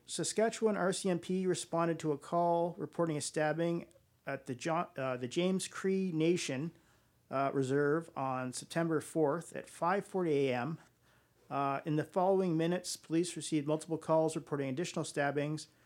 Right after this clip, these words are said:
at different locations in the community. Um, at seven twelve A M, Saskatchewan R C M P issued an initial dangerous persons alert to S-, James Smith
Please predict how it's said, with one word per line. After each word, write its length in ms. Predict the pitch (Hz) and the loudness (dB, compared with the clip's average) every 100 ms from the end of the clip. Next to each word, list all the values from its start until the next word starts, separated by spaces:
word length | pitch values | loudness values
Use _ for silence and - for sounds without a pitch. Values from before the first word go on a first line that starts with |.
| _ _ _ _ | _ _ _ _
at 120 | - | -4
different 260 | 180 180 165 | -2 -2 0
locations 540 | 151 147 143 147 123 | 2 2 0 0 -6
in 60 | 127 | -6
the 80 | 120 | -8
community. 580 | - 127 120 123 151 151 - - - | -6 -4 -4 -4 -6 -8 -16 -20 -12
Um, 380 | 120 120 123 123 | -8 -8 -8 -10
at 100 | - | -8
seven 260 | - 170 | -4 -4
twelve 360 | 156 - 220 208 | -2 2 2 4
A 180 | 147 135 | 4 4
M, 220 | 131 175 - - _ _ _ | 0 -4 -10 -20 _ _ _
Saskatchewan 600 | - 147 - 160 160 160 | -16 -8 0 2 2 0
R 100 | 156 | 0
C 140 | 156 160 | 0 -2
M 100 | 151 | 0
P 380 | 165 156 151 - _ | 0 2 0 -4 _
issued 320 | 151 - 156 | -6 -2 2
an 180 | 147 139 | 2 2
initial 420 | 165 165 170 156 | 0 -2 0 -2
dangerous 400 | 131 147 175 180 | 0 -2 0 -2
persons 400 | - 185 175 165 | -2 -4 -2 -2
alert 280 | 143 151 156 | 0 0 0
to 60 | 139 | -6
S-, 200 | - - - | -10 -10 -6
James 320 | 160 165 156 | -2 -2 -4
Smith 600 | - - - 147 151 151 | -10 -12 -8 -2 -2 -2